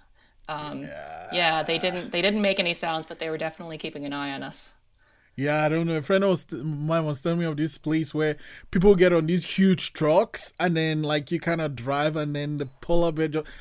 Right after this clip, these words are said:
Speaker 2: I'm like, "No, no, it's fine. I can just watch it on the T V screen. I'm all good. I'm all good with that." <laughs> So, uh, you get up street, you do your cool resume,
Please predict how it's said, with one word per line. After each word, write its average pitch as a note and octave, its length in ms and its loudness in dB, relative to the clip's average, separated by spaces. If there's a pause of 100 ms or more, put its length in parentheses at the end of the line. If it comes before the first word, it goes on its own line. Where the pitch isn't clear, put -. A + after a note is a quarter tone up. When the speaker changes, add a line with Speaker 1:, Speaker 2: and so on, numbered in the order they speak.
(160)
Speaker 2:
I'm D3+ 100 -6
like, C#3 280 -4
"No, C4+ 480 4
no, A3 280 2
it's A3 180 2
fine. F#3+ 240 4
I F3 100 2
can D#3+ 200 -2
just G3 200 4
watch F#3 240 4
it E3+ 120 4
on D#3 80 0
the D3 100 0
T E3 160 0
V D#3 160 0
screen. D3+ 400 -4
I'm B2+ 160 -2
all D3 220 0
good. B2+ 380 -4 (320)
I'm F3+ 180 10
all F3+ 200 12
good D#3+ 300 2
with C3+ 140 0
that." C3 260 0 (540)
<laughs> A#3 360 8 (220)
So, E4 420 8 (220)
uh, B3+ 240 8
you A3 180 6
get A#3 220 10
up G#3+ 280 10
street, G#3 500 0
you E3+ 160 0
do E3 120 0
your F#3+ 220 6
cool F3+ 540 4
resume, D#3+ 960 0